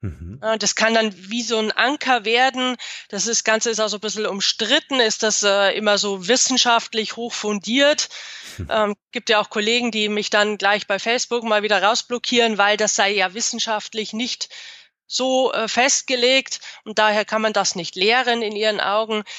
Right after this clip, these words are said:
Speaker 2: Aber es hilft, es ist wie ein Anker. Schau dir mal Sportler an, gerade Skispringer,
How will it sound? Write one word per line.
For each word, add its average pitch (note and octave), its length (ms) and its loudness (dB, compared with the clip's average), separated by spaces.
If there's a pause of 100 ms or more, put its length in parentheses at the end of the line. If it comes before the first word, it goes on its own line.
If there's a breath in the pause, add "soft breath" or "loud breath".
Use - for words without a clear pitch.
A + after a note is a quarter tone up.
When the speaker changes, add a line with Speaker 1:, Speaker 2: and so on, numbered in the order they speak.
(220 loud breath)
Speaker 2:
Aber G#3+ 160 2
es - 140 0
hilft, C4+ 320 2
es A#3 140 -2
ist A3 160 -2
wie C4+ 100 0
ein B3+ 100 2
Anker. A#3+ 440 2
Schau A3+ 180 -2
dir A#3 140 -2
mal A3 160 -2
Sportler A#3 440 -2
an, A3+ 180 -2
gerade G#3+ 280 0
Skispringer, B3 720 2